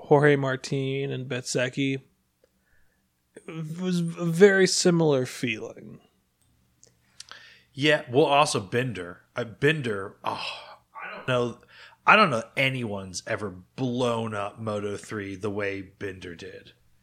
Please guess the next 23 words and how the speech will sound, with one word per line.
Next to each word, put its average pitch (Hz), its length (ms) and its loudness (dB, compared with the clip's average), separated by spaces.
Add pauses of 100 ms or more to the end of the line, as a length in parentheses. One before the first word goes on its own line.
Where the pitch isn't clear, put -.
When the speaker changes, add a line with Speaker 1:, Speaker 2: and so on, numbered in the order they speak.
Speaker 2:
when 110 120 -8
he 104 140 -8
won 101 180 -8
that 95 160 -12
championship. 90 880 -10 (580)
<sighs> - 640 -10
People 202 320 -2
forget 117 440 0
about 98 300 -4
it, 90 100 -12
but 107 140 -10
you 143 380 -4
watch 139 300 2
Speaker 1:
Well, 165 100 10
also 196 240 8
Speaker 2:
m-, 135 80 0
Speaker 1:
Danny 143 260 2
Speaker 2:
watch 165 160 6
Speaker 1:
Kent, 160 480 4 (840)
who 131 480 2 (360)
Speaker 2:
Oh, 104 260 0
yeah. 101 340 0
Speaker 1:
uh, 127 560 2